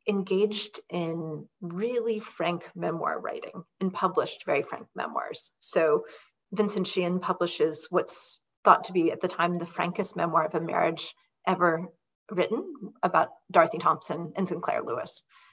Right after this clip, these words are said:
um, in nineteen sixty-three. Or John Gunther publishes his taboo-breaking, um, nineteen forty-nine Death Be Not Proud about the death of his son,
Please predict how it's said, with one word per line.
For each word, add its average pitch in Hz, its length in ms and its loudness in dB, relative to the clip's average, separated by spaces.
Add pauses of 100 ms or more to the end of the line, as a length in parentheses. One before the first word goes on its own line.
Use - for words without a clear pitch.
(360)
um, 156 200 -2
in 185 120 -2
nineteen 165 300 -6
sixty-three. - 760 -6 (200)
Or 180 120 2
John 185 180 4
Gunther 185 320 4
publishes 170 560 -4
his 175 180 -6
taboo-breaking, 170 840 -2 (180)
um, - 460 -2
nineteen 175 320 0
forty-nine 160 460 -2
Death 156 260 4
Be 160 60 -2
Not - 200 -4
Proud - 380 2
about - 300 -2
the 165 80 -2
death - 240 -2
of - 180 -8
his - 140 -10
son, - 280 -4